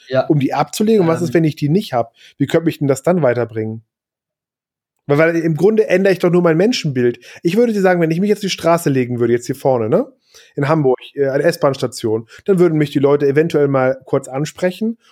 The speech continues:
Speaker 2: oder sie würden mich einfach liegen lassen. Und damit
Speaker 1: Mhm.
Speaker 2: sehe ich ja mein eigenes, mir erzeugtes Menschenbild bestätigt. Oder jemand kommt, hilft, und würde sagen, „Oh, mein Menschenbild ist ja, die Leute helfen ja doch, wenn man auf dem Boden liegt.“ Also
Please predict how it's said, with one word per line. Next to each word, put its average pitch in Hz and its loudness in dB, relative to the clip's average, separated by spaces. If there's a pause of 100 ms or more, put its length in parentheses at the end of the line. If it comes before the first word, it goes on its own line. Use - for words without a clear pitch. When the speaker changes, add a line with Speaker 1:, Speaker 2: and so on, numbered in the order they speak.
Speaker 2:
oder 185 4
sie 139 -4
würden 135 2
mich 127 -2
einfach 127 -6
liegen 180 -2
lassen. 117 -4 (240)
Und 135 -4
damit 151 0
Speaker 1:
Mhm. 135 -8
Speaker 2:
sehe 156 4
ich 175 -2
ja 170 2
mein 143 0
eigenes, 165 -2
mir 156 2
erzeugtes 143 -4
Menschenbild 135 -2
bestätigt. - -12 (1400)
Oder 180 4
jemand 160 0
kommt, 208 -2
hilft, 185 0 (260)
und 185 2
würde 185 2
sagen, 185 -2
„Oh, 226 0
mein 120 -2
Menschenbild 180 -2
ist 180 -4
ja, 185 0 (240)
die - -8
Leute 165 2
helfen 165 0
ja 160 2
doch, 226 0
wenn 180 0
man 135 2
auf 123 -2
dem 120 -6
Boden 110 -2
liegt.“ 110 -6
Also 147 2